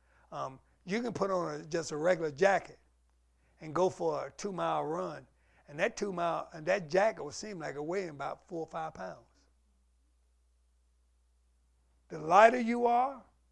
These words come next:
the better you can run.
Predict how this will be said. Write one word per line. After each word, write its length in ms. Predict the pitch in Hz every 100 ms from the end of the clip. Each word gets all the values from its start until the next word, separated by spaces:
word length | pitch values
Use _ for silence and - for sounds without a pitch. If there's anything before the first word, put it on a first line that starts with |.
| _ _ _ _ _ _ _ _ _ _ _ _ _
the 80 | 151
better 280 | 131 180 185
you 140 | 180
can 140 | 175 165
run. 260 | 165 143